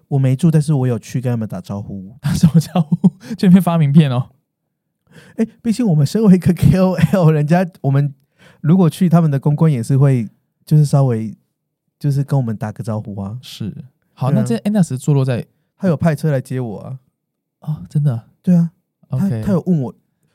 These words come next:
Speaker 1: 不然要不要住啊？
Speaker 2: 那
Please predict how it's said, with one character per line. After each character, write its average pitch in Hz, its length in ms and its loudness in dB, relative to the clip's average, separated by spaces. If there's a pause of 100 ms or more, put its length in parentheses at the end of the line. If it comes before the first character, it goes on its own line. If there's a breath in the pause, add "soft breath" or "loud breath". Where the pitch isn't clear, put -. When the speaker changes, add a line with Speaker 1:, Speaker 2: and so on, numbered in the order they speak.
(140)
Speaker 1:
不 185 80 -8
然 147 120 0
要 160 80 0
不 151 100 -6
要 143 100 0
住 139 260 -10
啊？ 107 220 -12 (1600)
Speaker 2:
那 156 400 0